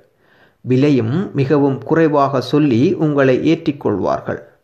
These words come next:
வண்டியில் உள்ள அனைவரும் ஒருவருக்கொருவர் தெரியாதவர் போல் நடிப்பார்கள். அந்த டிரைவரும் கூட்டு கள்ளன்தான்.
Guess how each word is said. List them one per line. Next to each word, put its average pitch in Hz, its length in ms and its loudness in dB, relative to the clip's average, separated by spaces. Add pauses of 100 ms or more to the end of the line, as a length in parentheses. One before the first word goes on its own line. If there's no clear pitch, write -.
(540)
வண்டியில் 139 600 2
உள்ள 135 340 2
அனைவரும் 135 760 0
ஒருவருக்கொருவர் 139 1120 2
தெரியாதவர் 151 720 0
போல் 139 360 2
நடிப்பார்கள். 143 720 -2 (800)
அந்த 131 300 0
டிரைவரும் 139 800 0
கூட்டு 151 360 0
கள்ளன்தான். 127 760 -2